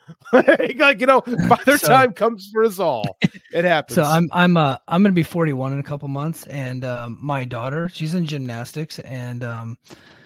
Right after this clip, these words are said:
Speaker 2: so she's, you know, practicing, you know, handstands and doing some of her forward rolls and backward rolls and stuff like that, and she's doing cartwheels.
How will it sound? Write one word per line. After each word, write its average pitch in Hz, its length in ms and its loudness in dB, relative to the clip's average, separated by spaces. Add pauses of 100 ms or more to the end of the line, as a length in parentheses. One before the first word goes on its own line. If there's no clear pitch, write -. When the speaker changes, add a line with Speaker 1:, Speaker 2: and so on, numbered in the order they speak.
(120)
Speaker 2:
so 165 140 -2
she's, 170 340 0
you 202 100 6
know, 196 100 6
practicing, 190 680 2
you 147 140 0
know, 131 80 -4
handstands 170 880 -2
and 143 140 -4
doing 143 240 -2
some 151 160 -2
of 139 100 -2
her 131 160 -4
forward 160 400 -2
rolls 147 380 0
and 127 80 -8
backward 131 400 -8
rolls 139 280 -6
and 131 100 -6
stuff 143 240 -8
like 123 140 -6
that, 131 300 -4
and 131 140 -6
she's 139 220 -8
doing 123 200 -4
cartwheels. 135 580 -8